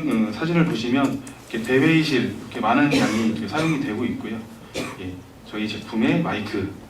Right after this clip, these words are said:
그리고 또 다른 그 실에서 이렇게 잘 사용이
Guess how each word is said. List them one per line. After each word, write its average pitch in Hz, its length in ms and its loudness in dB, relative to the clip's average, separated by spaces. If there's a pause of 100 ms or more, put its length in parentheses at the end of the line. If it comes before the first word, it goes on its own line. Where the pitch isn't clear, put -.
(120)
그리고 135 600 -4
또 190 100 2
다른 165 380 4
그 98 220 -8
실에서 135 420 -2
이렇게 - 160 -10
잘 - 180 -8
사용이 151 440 2